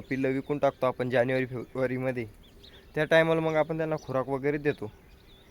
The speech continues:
शक्यतो आपण चाऱ्यावर जास्त फोकस करतो, पण बंदिस्तमध्ये किंवा इतरांना जेव्हा दूध काढायचं असतं, मक्काचा खुराक सगळ्यात बेस्ट आहे. औषधांमध्ये तुम्ही मिनरल मिक्सचर वगैरे वापरू शकतात,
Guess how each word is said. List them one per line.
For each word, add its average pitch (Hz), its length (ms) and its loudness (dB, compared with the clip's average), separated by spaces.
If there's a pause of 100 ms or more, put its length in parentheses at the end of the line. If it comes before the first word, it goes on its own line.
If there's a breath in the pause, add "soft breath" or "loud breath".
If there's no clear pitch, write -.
(720)
शक्यतो 131 320 -4
आपण 151 320 0 (640)
चाऱ्यावर 151 360 8
जास्त 156 380 2
फोकस 127 280 -4
करतो, 143 260 -2
पण 170 200 -2
बंदिस्तमध्ये 165 600 0
किंवा 156 220 -4
इतरांना 156 580 -2
जेव्हा 147 200 2
दूध 139 140 -4
काढायचं 143 420 4
असतं, - 180 -8 (580 soft breath)
मक्काचा 156 380 0
खुराक 156 300 2
सगळ्यात 143 280 2
बेस्ट 151 340 -2
आहे. 151 140 0 (220)
औषधांमध्ये 160 680 0
तुम्ही 165 360 -6 (420 loud breath)
मिनरल 151 400 0
मिक्सचर 160 340 -4
वगैरे 151 260 -2
वापरू 151 340 2
शकतात, 160 380 -6